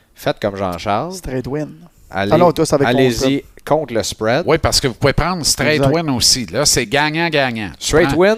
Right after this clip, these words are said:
Speaker 1: Baltimore un point quarante-cinq, les Titans deux point huit.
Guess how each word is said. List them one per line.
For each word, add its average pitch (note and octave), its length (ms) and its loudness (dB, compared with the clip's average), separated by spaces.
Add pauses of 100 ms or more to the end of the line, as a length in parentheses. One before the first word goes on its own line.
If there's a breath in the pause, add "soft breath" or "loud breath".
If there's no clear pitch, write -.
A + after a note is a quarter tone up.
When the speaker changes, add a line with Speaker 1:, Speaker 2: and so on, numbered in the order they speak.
(180)
Speaker 1:
Baltimore E3+ 640 2
un E3+ 120 0
point D#3 180 0
quarante-cinq, C#3+ 720 0
les C3+ 140 -2
Titans D#3+ 360 -2
deux D3 200 0
point B2+ 240 -4
huit. G2 260 -2